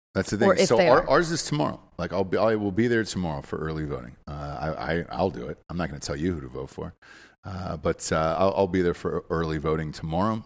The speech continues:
Speaker 1: and, uh, I'm gonna get it out of the way.
Speaker 2: Sure.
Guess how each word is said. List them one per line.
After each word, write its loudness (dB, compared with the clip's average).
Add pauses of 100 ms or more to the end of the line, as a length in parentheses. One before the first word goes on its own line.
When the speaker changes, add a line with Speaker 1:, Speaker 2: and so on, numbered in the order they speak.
(120)
Speaker 1:
and, -4
uh, -4
I'm -6
gonna -6
get -10
it -10
out -8
of -10
the -10
way. -2 (300)
Speaker 2:
Sure. -10